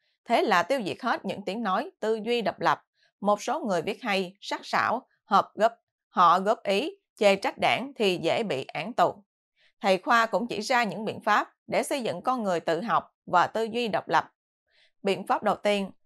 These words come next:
là tôn trọng ý kiến trái chiều, khuyến khích người dân đấu tranh với những cái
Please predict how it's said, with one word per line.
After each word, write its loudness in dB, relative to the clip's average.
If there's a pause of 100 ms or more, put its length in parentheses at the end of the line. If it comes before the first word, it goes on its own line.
là 2
tôn -4
trọng -4
ý -4
kiến -4
trái -4
chiều, 0 (300)
khuyến -4
khích -6
người 0
dân -2
đấu 2
tranh 0
với -2
những -6
cái -4